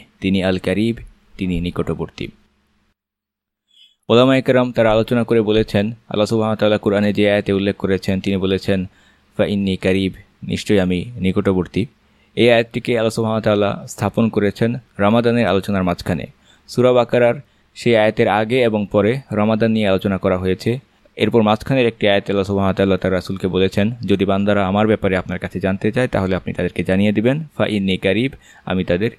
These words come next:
নিকটবর্তী। কেন রমাদানের আলোচনার মাঝখানে আল্লাহ সুবহানাহু ওয়া তাআলা নিজের এই বৈশিষ্ট্যকে এভাবে উপস্থাপন করেছেন? এবং সেখানে আল্লাহ সুবহানাহু ওয়া তাআলা আরও বলেছেন, "উজিবু দাওয়াতা দাঈ ইজা দাআন", যখন বান্দারা আমাকে ডাকে,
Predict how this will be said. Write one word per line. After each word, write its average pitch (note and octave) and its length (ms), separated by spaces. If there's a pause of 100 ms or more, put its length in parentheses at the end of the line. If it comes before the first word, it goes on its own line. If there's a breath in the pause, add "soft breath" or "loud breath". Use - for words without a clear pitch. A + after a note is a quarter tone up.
(120)
নিকটবর্তী। E2 640 (420)
কেন B2 180 (640)
রমাদানের C3+ 500
আলোচনার B2 320
মাঝখানে A2 580
আল্লাহ G#2+ 160
সুবহানাহু A2 260
ওয়া G#2+ 60
তাআলা G2+ 280
নিজের G#2+ 300
এই A2 80
বৈশিষ্ট্যকে G2+ 520
এভাবে F#2+ 240
উপস্থাপন F2 460
করেছেন? E2 420 (360)
এবং A2 200
সেখানে A#2 320
আল্লাহ A2 140
সুবহানাহু A2+ 260
ওয়া A2 60
তাআলা G#2+ 440
আরও G#2+ 240
বলেছেন, G#2+ 420 (320 soft breath)
"উজিবু A#2 440
দাওয়াতা A2 500
দাঈ G#2 600
ইজা G2+ 340
দাআন", E2+ 400 (640)
যখন A#2+ 280
বান্দারা A2+ 360
আমাকে A2 260
ডাকে, G#2+ 440